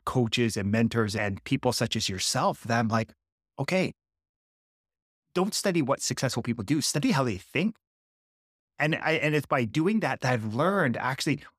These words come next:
this is how you did it. And from there, what I've learned is the same principles have allowed me to s-, create a successful career in education for fifteen years are the same principles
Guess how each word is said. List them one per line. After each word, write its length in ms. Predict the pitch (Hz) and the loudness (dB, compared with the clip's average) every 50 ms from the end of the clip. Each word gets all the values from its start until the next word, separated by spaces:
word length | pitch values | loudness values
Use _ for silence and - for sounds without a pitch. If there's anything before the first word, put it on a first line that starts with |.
| _ _ | _ _
this 240 | - 110 135 147 - | -4 -2 -2 0 0
is 100 | 202 - | 0 -2
how 540 | - - - - - - - 143 151 208 262 | -2 -8 -10 -8 -6 -4 0 2 2 4 2
you 180 | 240 180 127 110 | 2 2 0 0
did 180 | 104 98 90 | 0 -2 -4
it. 120 | 90 - - _ _ _ | -4 -6 -8 _ _ _
And 180 | - 156 143 143 | 0 0 0 0
from 360 | - - 180 185 214 269 220 | -2 -2 -2 0 0 0 0
there, 200 | 147 123 110 113 | 2 2 2 2
what 160 | 110 123 131 | 2 2 2
I've 200 | 123 123 113 104 | 2 2 0 0
learned 260 | 123 156 190 208 170 | 0 0 2 2 2
is 160 | 147 139 - - _ _ _ _ | 0 -2 -2 -6 _ _ _ _
the 80 | - 120 | -4 -4
same 360 | - - - 165 180 190 185 - _ _ | -2 0 0 2 2 2 0 -2 _ _
principles 540 | - - 165 175 - 170 131 117 107 104 - | -2 0 0 0 0 0 2 2 2 2 0
have 200 | 120 117 110 107 - _ - | 0 -2 -2 -4 -8 _ -2
allowed 380 | 127 120 110 120 127 131 127 | 0 2 4 4 4 4 4
me 140 | 135 135 127 | 2 0 0
to 320 | - - 123 113 104 - - | 0 0 0 0 0 -2 -6
s-, 240 | - - - - - 71 76 - - _ _ - | -10 -12 -14 -14 -14 -18 -20 -20 -20 _ _ -4
create 220 | - 143 127 117 | 0 2 2 2
a 60 | 127 | 2
successful 680 | 113 - 123 - - - 127 - - - 131 123 117 - - _ _ _ _ | 0 0 -4 -2 0 -2 -2 0 0 0 2 2 0 -2 -6 _ _ _ _
career 240 | - - 127 123 127 | -2 0 2 4 4
in 80 | 117 113 | 4 4
education 500 | 113 - 110 - - 160 180 - 220 170 | 2 0 -2 -2 0 0 0 0 -2 0
for 140 | - - | -2 0
fifteen 320 | - - 113 - - 107 104 | 0 0 -2 0 0 2 2
years 180 | 107 117 117 - - | 2 2 2 0 0
are 80 | 123 | 0
the 100 | 117 123 | 0 -2
same 400 | 110 - - - 151 180 202 170 | -2 -2 -2 0 2 2 2 2
principles 800 | 139 - - - 196 220 - 202 143 113 80 - - 95 - - | 0 -2 -2 -2 -2 0 0 -2 -2 -2 -4 -6 -4 -4 -6 -8